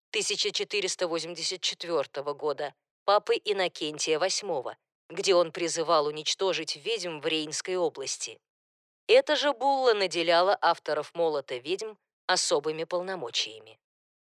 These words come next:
«Я разве уродливая?» Агата не собиралась этого говорить. Слова вырвались из ее рта случайно. Демон или нет, но он задел ее. Он посмотрел прямо ей в глаза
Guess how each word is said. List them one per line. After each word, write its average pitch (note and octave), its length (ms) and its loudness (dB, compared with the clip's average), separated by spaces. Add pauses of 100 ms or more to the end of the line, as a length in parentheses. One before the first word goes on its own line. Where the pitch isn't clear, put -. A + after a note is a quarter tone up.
(640)
«Я F3+ 240 10
разве F3 340 8
уродливая?» F3+ 800 8 (640)
Агата F3+ 380 8
не F#3 100 8
собиралась F#3 640 6
этого B2+ 280 4
говорить. C3+ 580 4 (580)
Слова D#3+ 540 8
вырвались E3+ 560 8
из D3+ 100 6
ее D#3 320 10
рта C3+ 300 4
случайно. C#3+ 760 4 (680)
Демон F3 480 10
или E3 240 10
нет, E3 360 8
но F#3+ 140 10
он F3 140 10
задел F#3 420 8
ее. B2 400 -2 (760)
Он F3+ 200 10
посмотрел E3+ 640 8
прямо F3+ 360 10
ей E3+ 300 10
в D3+ 100 2
глаза D3+ 640 6